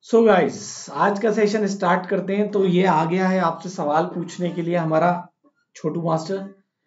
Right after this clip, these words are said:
Start करते हैं आज के पहले question से। दूसरी बात एक advice देना चाहूंगा guys, आप answer देते हैं तो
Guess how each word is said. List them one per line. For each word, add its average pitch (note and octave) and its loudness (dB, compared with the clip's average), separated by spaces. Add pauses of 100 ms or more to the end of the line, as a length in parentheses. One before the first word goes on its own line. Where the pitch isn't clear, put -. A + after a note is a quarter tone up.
(240)
Start E3+ 0
करते F3 -2
हैं F3+ 0
आज E3+ -2
के F#3+ -2 (560)
पहले E3 2
question F#3 -2
से। G3+ -6 (600)
दूसरी A3+ 4
बात A#3+ 4
एक A#3+ -4
advice G3+ 2
देना G#3 4
चाहूंगा F#3+ 0
guys, G3 -2 (300)
आप G3+ 0
answer F#3+ -2
देते F#3 -2
हैं A3 -2
तो A#3+ -4